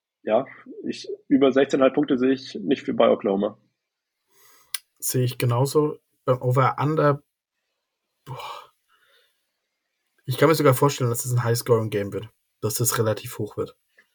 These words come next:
Speaker 1: Hm.
Speaker 2: Ähm, deshalb würde ich da sogar eher zum Over tendieren, aber ich würde auf jeden Fall das Under nehmen, was, äh, die Punkte zwischen den zwei Teams angeht.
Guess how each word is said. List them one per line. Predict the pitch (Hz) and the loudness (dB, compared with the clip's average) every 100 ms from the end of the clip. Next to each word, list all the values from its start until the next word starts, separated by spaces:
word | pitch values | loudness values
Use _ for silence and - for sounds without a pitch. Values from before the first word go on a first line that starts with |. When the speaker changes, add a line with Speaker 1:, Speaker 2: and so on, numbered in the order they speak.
| _ | _
Speaker 1:
Hm. | - 120 - - | -12 -12 -12 -8
Speaker 2:
Ähm, | 110 110 104 104 104 104 120 _ _ | -4 -4 -4 -6 -8 -10 -14 _ _
deshalb | - - 117 113 | -12 -2 -2 0
würde | 131 131 | 4 4
ich | |
da | 123 123 143 | 4 2 2
sogar | 143 131 123 123 | 2 2 2 2
eher | 127 131 | 0 0
zum | - 120 | -2 -4
Over | 117 127 127 120 | -2 0 2 2
tendieren, | - 110 120 143 147 131 - _ _ - | -2 -4 0 0 0 -4 -16 _ _ -2
aber | 113 117 110 | 2 4 2
ich | 120 | 0
würde | 117 120 | 0 0
auf | - | 0
jeden | 117 113 | -6 -4
Fall | 117 | -4
das | 104 - | -4 -6
Under | - 113 110 | -4 -2 -2
nehmen, | 104 101 101 | -4 -8 -6
was, | 101 101 - | -4 -4 -6
äh, | - 104 101 | -6 -6 -6
die | - | -4
Punkte | 107 104 101 | -4 -4 -4
zwischen | - 107 | -4 -2
den | 101 | -2
zwei | - 101 | -2 -4
Teams | - 101 | -4 -6
angeht. | - 98 95 | -6 -6 -8